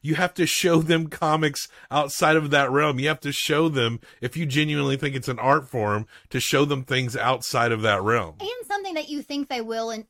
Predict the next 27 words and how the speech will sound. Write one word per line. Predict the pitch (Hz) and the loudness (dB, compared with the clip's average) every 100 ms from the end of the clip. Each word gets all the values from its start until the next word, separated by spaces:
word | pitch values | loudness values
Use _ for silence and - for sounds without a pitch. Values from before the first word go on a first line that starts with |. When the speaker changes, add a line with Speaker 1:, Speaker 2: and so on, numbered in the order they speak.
| - | 0
Speaker 2:
actually | 240 240 247 240 | 0 0 -8 -8
enjoy, | 214 196 220 233 190 | -8 -8 -6 -4 -4
not | 196 226 233 | -2 -2 -2
just | 220 220 - | -6 -10 -12
because | 214 226 190 | -12 -10 -8
you | 220 359 | -8 -4
enjoy | 349 226 202 196 | -4 -4 -6 -6
it. | 196 180 | -8 -10
You | 233 | -10
should | 226 226 233 | -10 -10 -8
think | 254 | -8
about, | 233 214 208 | -4 -4 -4
like, | 214 - | -10 -8
what | 240 214 | -8 -6
would | 214 | -8
they | 196 220 | -6 -6
like | 240 202 202 | -6 -8 -8
to | 208 | -14
read? | 214 247 180 | -10 -10 -10
Like, | 185 - | -12 -14
the | 220 | -10
first | 277 320 | -8 -10
comics | - 262 233 202 | -8 -8 -8 -10
you | 220 | -10
gave | 208 226 220 | -8 -8 -8
me | 208 190 | -8 -8
were | 196 190 | -6 -8